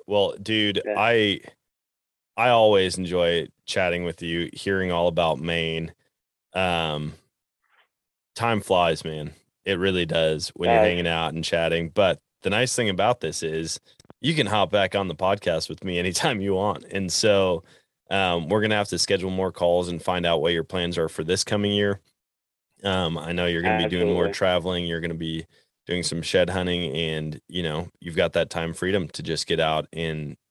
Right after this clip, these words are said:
Speaker 1: and live more. So, uh, before we hop off though,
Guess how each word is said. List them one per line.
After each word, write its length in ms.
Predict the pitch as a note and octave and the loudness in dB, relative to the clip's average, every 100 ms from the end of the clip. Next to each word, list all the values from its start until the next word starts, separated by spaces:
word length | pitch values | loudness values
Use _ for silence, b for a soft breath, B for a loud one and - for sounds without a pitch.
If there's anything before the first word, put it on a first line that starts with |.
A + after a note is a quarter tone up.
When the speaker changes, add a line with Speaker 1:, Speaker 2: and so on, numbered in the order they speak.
| - | -10
Speaker 1:
and 180 | E2+ | -4
live 220 | E2+ E2+ E2 | -2 -2 -4
more. 340 | E2 E2 F2 _ _ _ _ | -8 -8 -10 _ _ _ _
So, 580 | - G#2+ F2 E2 D#2 D2+ _ _ _ _ | 0 4 6 4 2 -4 _ _ _ _
uh, 280 | F2 E2+ D2+ | -4 0 -2
before 400 | - G2 - A2 | -2 -6 2 4
we 100 | B2 | 4
hop 220 | A2 G2+ | 4 2
off 200 | G#2 F#2+ | 4 2
though, 300 | - D#2+ B1+ | 2 -2 -2